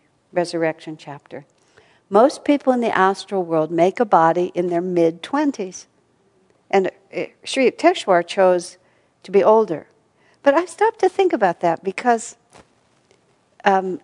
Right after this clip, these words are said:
I, when I first really noticed that, I was probably in my fifties. Now I'm in, you know, I'm, I'm closer to the seventy number, although I'm not there yet. But it w-, I was at that stage in a woman's life when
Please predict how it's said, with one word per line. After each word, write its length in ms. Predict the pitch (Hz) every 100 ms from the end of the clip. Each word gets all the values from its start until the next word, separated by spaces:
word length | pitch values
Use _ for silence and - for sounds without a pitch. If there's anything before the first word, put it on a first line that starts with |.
| _ _ _ _
I, 140 | - 185
when 160 | 208
I 80 | 202
first 400 | - 233 226 -
really 320 | 214 240 226
noticed 440 | 196 180 175 170 -
that, 180 | 160 151
I 100 | 147
was 120 | 135
probably 300 | 170 151 160
in 80 | 143
my 120 | 143
fifties. 580 | - 175 - 156 226 165
Now 160 | 139
I'm 120 | 151
in, 160 | 156 156 -
you 80 | 160
know, 100 | 151
I'm, 180 | 135 147 151
I'm 120 | 156
closer 340 | 160 151 151
to 160 | - 127
the 200 | 139 147 _
seventy 440 | - 180 160 151 147
number, 340 | 143 165 180
although 200 | 160 156
I'm 120 | 156
not 220 | 160 120
there 160 | 151 147
yet. 340 | 156 180 160 - _ _ _ _ _ _ _ _ _ _
But 280 | 180 202 - -
it 20 |
w-, 200 | 269 262 -
I 120 | 262
was 160 | 262 269
at 200 | 285 285
that 200 | 233 220
stage 360 | - 185 175 175
in 140 | 165
a 60 | 160
woman's 360 | 165 160 156
life 320 | 160 156 151
when 260 | 151 147